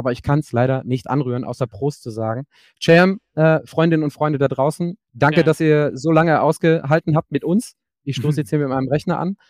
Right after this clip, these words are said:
Speaker 1: und stell dieses Bier ungetrunken hier zurück.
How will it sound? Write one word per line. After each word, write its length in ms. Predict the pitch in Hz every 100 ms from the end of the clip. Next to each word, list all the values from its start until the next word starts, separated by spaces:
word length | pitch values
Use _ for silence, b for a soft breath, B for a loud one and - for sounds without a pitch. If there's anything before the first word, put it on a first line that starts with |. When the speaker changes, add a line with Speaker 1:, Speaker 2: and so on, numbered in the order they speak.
| _
Speaker 1:
und 160 | 139
stell 240 | - 170 190
dieses 320 | 170 151 -
Bier 380 | 190 214 160 -
ungetrunken 560 | - 220 208 - 190 151
hier 140 | 156
zurück. 260 | - 120